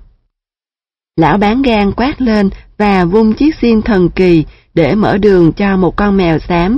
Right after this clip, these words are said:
có đôi mắt xanh và cái mũi trắng. Phần nó là một miếng gan to nhất,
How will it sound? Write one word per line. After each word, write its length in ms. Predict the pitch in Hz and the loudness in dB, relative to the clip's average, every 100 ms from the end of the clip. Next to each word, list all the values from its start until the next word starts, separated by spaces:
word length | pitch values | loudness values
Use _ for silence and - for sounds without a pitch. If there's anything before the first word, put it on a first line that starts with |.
| - | -2
có 140 | 196 | -2
đôi 140 | 233 208 | 0 0
mắt 200 | 240 - 226 | -2 -4 -2
xanh 280 | 214 196 | 0 0
và 260 | 185 180 147 | 0 -2 -2
cái 260 | - 156 220 | -4 -4 -2
mũi 220 | 160 170 | 0 -2
trắng. 300 | 196 175 226 - - _ _ _ _ _ _ _ _ _ _ _ _ _ 208 | -2 -4 -4 -6 -16 _ _ _ _ _ _ _ _ _ _ _ _ _ -2
Phần 220 | 196 170 | 0 0
nó 280 | 170 175 262 | 0 0 0
là 300 | 226 175 156 | 0 0 0
một 320 | 160 156 - | 2 0 2
miếng 260 | 170 196 254 | 2 2 0
gan 280 | 214 190 | -2 -2
to 180 | 180 190 | -2 -2
nhất, 280 | 180 202 | 0 -2